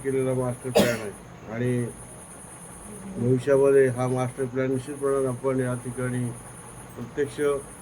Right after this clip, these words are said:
राबवण्याचा विषय करू आणि आढळून प्रार्थना करू की सर्व त्या, त्या चार पाच वर्षामध्ये आमच्या हातून जेवढं जेवढं हे धर्माचं काम, या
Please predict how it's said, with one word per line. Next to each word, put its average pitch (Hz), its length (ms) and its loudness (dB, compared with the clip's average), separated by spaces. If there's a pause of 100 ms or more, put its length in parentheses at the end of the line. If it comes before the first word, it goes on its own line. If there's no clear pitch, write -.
(140)
राबवण्याचा 135 680 2 (880)
विषय 143 260 2
करू 139 320 2
आणि 135 280 4 (420)
आढळून 143 680 0
प्रार्थना 143 400 0
करू 139 200 -2 (680)
की 135 120 0
सर्व 156 380 2 (1200)
त्या, 131 260 4 (160)
त्या 139 120 4
चार 127 260 2
पाच 135 300 -2
वर्षामध्ये 127 500 0
आमच्या 123 340 -2
हातून 120 340 -2
जेवढं 139 300 2
जेवढं 143 300 0
हे 135 140 6
धर्माचं 120 520 -4
काम, - 1000 -10
या 120 120 0